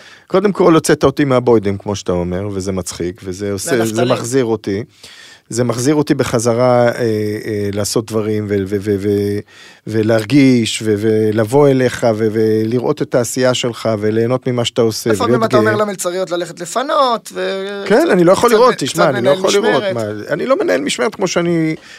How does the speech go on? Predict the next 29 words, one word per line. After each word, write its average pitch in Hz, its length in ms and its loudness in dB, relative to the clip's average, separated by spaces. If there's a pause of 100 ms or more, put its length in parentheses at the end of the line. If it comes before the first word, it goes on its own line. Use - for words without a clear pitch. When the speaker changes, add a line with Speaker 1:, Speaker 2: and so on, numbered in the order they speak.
(100)
Speaker 1:
לא 170 80 4
יכול 180 240 4
לראות, 151 480 0
אה, 131 180 4
טעויות 123 360 -2
במסעדות, 110 560 -6
Speaker 2:
אתה - 140 -4
Speaker 1:
ואני 117 180 0
מנסה, 135 460 -2
וזה, 117 240 -2
זה 123 140 0
המסעדה 123 400 -2
של 139 140 -8
הבן 147 240 -2
שלי, 110 260 -4
אז 104 100 -4
מה, 110 160 -4
שאני 104 260 -8
לא 110 80 -2
אהיה 110 140 0
שם 104 180 -8
שותף 113 400 -8 (600)
בהחלטות, 123 520 -4
לא 156 100 4
בהחלטות, 113 640 -2
ב-, 110 80 -2
ב-, 110 380 -2
ב-, 110 200 -4
ב-, 107 300 -4